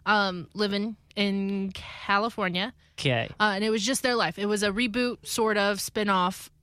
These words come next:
Speaker 1: of the old One Day at a Time.
Speaker 2: Mm-hmm.
Speaker 1: That, and I'm probably gonna get hate for that. That's fine. <laughs> It's just older. It was
Speaker 2: Mm-hmm.
Speaker 1: a canceled show. They brought it back. Anyway, um, Rita Moreno is in it.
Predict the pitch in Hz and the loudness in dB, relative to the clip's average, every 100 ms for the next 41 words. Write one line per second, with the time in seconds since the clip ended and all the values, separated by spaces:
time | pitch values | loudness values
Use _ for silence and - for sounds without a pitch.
0 | - 185 180 180 170 - - _ 196 202 | 0 2 2 0 -4 -12 -20 _ -4 -4
1 | 214 220 214 208 - 196 196 180 175 175 | 0 2 2 0 -4 -2 0 2 -2 -4
2 | 190 165 170 196 _ - 135 127 110 _ | -2 -2 -2 -6 _ 0 2 2 -2 _
3 | - 190 180 170 165 151 147 - - - | -12 -4 -2 -2 -8 -8 -10 -14 -18 -18
4 | - - 120 - 170 - - 92 - - | -18 -16 -16 -14 -14 -14 -12 -12 -12 -12
5 | 147 - 143 - - - - - 233 220 | -12 -10 -10 -10 -16 -18 -14 0 0 0
6 | 202 196 - 214 - - _ - - - | -2 -4 -6 -8 -10 -14 _ -20 -20 -8
7 | - 254 220 190 - - 202 202 202 - | 0 2 2 0 0 -6 -2 0 0 0
8 | 247 226 185 - 127 202 190 185 190 202 | -2 -2 -6 -6 -8 -8 -6 0 2 2
9 | 196 - - - - - - - 269 262 | -2 -6 -10 -20 -20 -20 -16 -2 2 2
10 | 190 175 - 226 214 196 180 185 _ _ | 2 -2 0 2 4 2 -2 -8 _ _
11 | _ _ _ _ _ - 202 220 214 214 | _ _ _ _ _ -8 0 2 4 4
12 | 262 269 254 247 254 247 247 240 | 4 2 0 0 0 0 0 -4